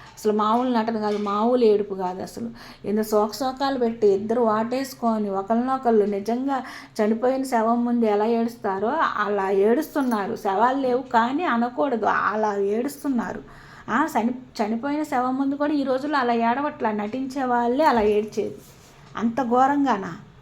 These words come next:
అసలు? బుర్రుందా మీకు అసలు కొంచెమైనా?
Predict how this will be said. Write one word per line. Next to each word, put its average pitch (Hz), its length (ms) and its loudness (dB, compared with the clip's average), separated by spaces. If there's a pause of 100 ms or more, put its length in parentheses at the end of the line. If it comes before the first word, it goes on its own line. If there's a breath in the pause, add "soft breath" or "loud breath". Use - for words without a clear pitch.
(200)
అసలు? - 360 0 (1160)
బుర్రుందా 233 540 0
మీకు 202 280 -2
అసలు 190 200 -6
కొంచెమైనా? 214 680 -4